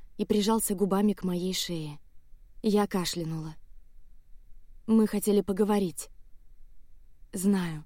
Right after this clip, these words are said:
пробормотал он. Исаак развернул меня к себе, одной рукой продолжая держать за талию. Его взгляд бродил по моему лицу. Рот приоткрылся, как будто он собирался что-то сказать.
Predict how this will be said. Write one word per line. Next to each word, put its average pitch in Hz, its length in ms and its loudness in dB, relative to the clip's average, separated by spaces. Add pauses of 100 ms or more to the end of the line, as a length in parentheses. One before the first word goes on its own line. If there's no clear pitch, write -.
(140)
пробормотал 170 640 -2
он. 156 220 -4 (640)
Исаак 214 440 4
развернул 202 480 4
меня 190 240 2
к - 60 -4
себе, 214 380 2 (280)
одной 208 300 4
рукой 226 300 4
продолжая 196 600 2
держать 185 400 0
за 196 80 0
талию. 156 520 -6 (600)
Его 202 240 4
взгляд 208 400 4
бродил 180 380 0
по 190 120 -2
моему 190 320 4
лицу. 180 460 -4 (360)
Рот 208 240 4
приоткрылся, 196 680 2
как 180 160 -2
будто 196 260 0
он 190 100 2
собирался 190 520 0
что-то - 260 -4
сказать. 170 500 -4